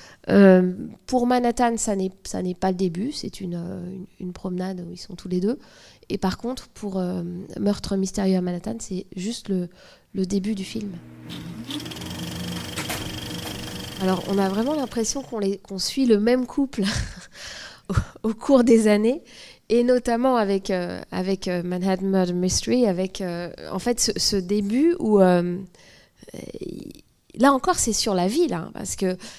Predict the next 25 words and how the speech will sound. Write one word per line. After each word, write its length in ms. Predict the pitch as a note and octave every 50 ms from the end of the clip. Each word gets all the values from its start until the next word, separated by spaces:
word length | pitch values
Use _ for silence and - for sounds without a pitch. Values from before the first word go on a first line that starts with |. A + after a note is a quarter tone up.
| - - -
le 120 | G#3+ A#3
début, 300 | G#3+ C4+ C4 A#3 C#4 C4+
déjà, 240 | A3+ A#3+ A3+ C#4 C4
on 140 | A3+ G#3+ A3
entend 260 | A3+ A#3 - C#4 C4+
la 140 | A#3 G3+ F#3+
chanson 380 | - A3 G3+ F#3+ - A3+ A3
de 100 | G3 F#3
Nat 160 | F3+ F3+ F3
King 300 | - - - - F#3 F3+
Cole, 300 | D#3+ - F#3+ F#3+ F#3 F3
euh, 260 | E3 C#3+ D#3 - - E3+
I 100 | F3 F3+
Happen 280 | F3+ F#3 - - F3+ E3+
to 140 | - - F#3
Like 280 | F3 E3+ E3 E3+ E3+
New 80 | F3 E3
York, 240 | E3+ G#3 C4 - - _ _ - - - - - - -
et 80 | - F#3
puis 180 | - - B3+ A#3
ensuite, 600 | G#3+ G3+ - - - - F4+ - - - - -
la 160 | - G3 G#3+
discussion 640 | G#3 B3 D4 - - - A3+ G3 - - - A#3+ A3+
entre, 300 | F#3+ F3 E3 - - F3+
euh, 140 | E3+ E3+